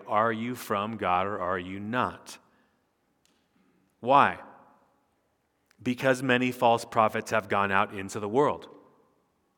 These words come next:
You would think that because Jesus came, lived a perfect life, died for sinners, rose again, ascended to heaven, you think, "Okay, all is good. We have his truth. We can just kind of be fine." Nope.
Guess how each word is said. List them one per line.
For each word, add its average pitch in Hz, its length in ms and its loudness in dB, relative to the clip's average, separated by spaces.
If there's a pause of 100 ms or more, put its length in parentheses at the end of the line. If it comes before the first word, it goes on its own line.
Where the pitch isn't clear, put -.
(600)
You 131 180 2
would 143 140 2
think 196 300 0
that 123 140 2
because 120 320 -2
Jesus 120 460 -2
came, 127 420 -4
lived 117 220 -2
a - 40 -8
perfect 117 400 -6
life, 117 380 -2 (260)
died 120 240 2
for 117 120 -6
sinners, 113 440 -6
rose 117 220 -2
again, 107 220 -4
ascended 107 400 -4
to 113 80 0
heaven, 113 240 0
you 110 100 -4
think, 107 300 -6 (260)
"Okay, 101 460 0 (840)
all 117 280 6
is 107 180 -2
good. 107 260 0
We 101 160 -8
have 117 240 4
his 113 180 -2
truth. 196 560 4 (460)
We 110 140 -4
can 110 140 -6
just 107 200 -6
kind 117 180 2
of 101 320 -2 (1300)
be 123 160 -2
fine." 98 460 2
Nope. 147 240 0